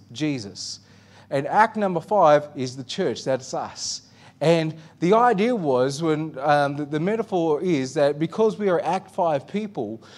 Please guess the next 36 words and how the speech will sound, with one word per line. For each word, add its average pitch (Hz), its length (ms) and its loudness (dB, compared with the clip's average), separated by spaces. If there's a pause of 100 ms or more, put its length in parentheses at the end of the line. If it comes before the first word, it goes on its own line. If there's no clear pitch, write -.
(140)
we 269 200 2
haven't 254 260 2
got 196 160 0
the 185 120 0
entire 170 420 0
script. 175 360 -2
We've 175 140 -2
got, 202 240 -2
like, 175 240 0
a - 60 -20
bit 214 180 -4
of 202 100 -2
the 180 80 0
beginning 170 480 -2
and 156 120 -2
we've 160 80 -2
got 160 140 6
a 156 40 2
little 170 200 0
bit 165 120 -4
of 156 80 -6
the 147 180 -4
end, 151 300 -2
but 151 240 0 (280)
we 247 260 2
actually 214 240 -2
have 175 220 0
to 151 100 -4
improvise 160 580 -2
faithfully 175 520 -2
in 127 100 -2
the 131 40 -4
middle 120 360 -6
as 117 180 -4
the 120 80 -8
church, - 460 -6